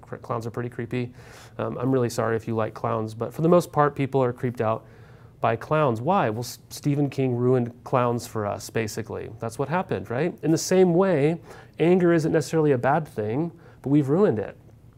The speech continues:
So you even see places like Ephesians four where Paul says, "Be angry and do not sin." Do not let the sun go down in your anger and give in to the devil. Right? He's, he's telling us to be angry and not sin, that we can be good and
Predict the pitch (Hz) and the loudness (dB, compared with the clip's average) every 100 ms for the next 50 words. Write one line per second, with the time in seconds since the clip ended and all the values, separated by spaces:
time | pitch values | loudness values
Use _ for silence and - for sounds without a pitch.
0 | - - - - 165 165 156 170 165 165 | -20 -20 -18 2 4 4 4 0 2 2
1 | 160 143 135 156 151 - 160 170 135 - | 2 0 0 -2 -2 -2 0 2 0 0
2 | 139 143 143 131 143 - - - - - | 0 0 0 -2 -2 -6 -14 -20 -16 0
3 | 160 151 160 156 147 120 135 123 139 165 | 2 4 4 4 2 0 -2 0 2 4
4 | 156 131 123 - - - - - 156 117 | 4 2 0 -4 -14 -16 -10 -2 0 -2
5 | 82 - - - - - - 139 143 143 | -6 -14 -20 -20 -20 -20 -6 0 2 2
6 | 147 139 - - 156 165 185 160 127 110 | 0 -4 -6 -4 -2 0 2 2 2 -2
7 | 107 98 101 101 117 - - 123 117 - | -2 -4 -6 -4 -6 -6 -6 -6 -6 -8
8 | 131 127 120 - - 131 120 113 117 107 | -6 -6 -6 -12 -6 -2 -2 -6 -8 -8
9 | 110 120 131 117 95 92 - - - - | -8 -8 -6 -6 -8 -12 -16 -20 -20 -20
10 | - - - - 120 123 131 123 135 - | -20 -20 -20 -12 -8 -6 -6 -4 -4 4
11 | 165 151 131 139 139 143 139 131 117 - | 4 4 2 4 6 6 4 2 2 2
12 | 147 113 156 170 170 151 123 - - - | 2 4 0 0 2 2 0 -6 -20 -20
13 | - - 156 170 143 156 135 123 - - | -20 -4 0 2 6 6 6 4 2 -4
14 | 127 120 117 | -2 -2 -2